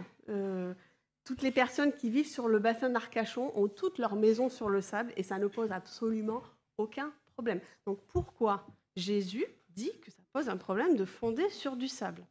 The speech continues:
Et pourquoi il oppose en fait la construction sur le roc et sur le sable ? Donc j'ai fait mes petites recherches. Ça va marcher ? Oups, pardon.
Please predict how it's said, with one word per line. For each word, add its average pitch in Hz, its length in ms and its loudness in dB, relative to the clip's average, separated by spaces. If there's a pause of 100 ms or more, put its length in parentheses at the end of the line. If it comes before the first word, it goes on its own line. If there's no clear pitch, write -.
(560)
Et 220 80 0
pourquoi 262 360 0
il 208 160 2
oppose 226 420 2
en 196 100 0
fait 220 340 -6 (640)
la 247 140 0
construction 254 760 -2
sur - 300 -6
le 202 100 2
roc 277 480 -4 (360)
et 269 80 -2
sur 254 200 -4
le 220 100 0
sable ? 202 320 -12 (500)
Donc 381 200 6
j'ai 320 160 4
fait 381 180 4
mes 311 140 6
petites 427 280 2
recherches. - 800 0 (3500)
Ça 196 60 -12
va 190 80 -10
marcher ? 214 420 -12 (960)
Oups, - 100 -14 (640)
pardon. 180 200 -16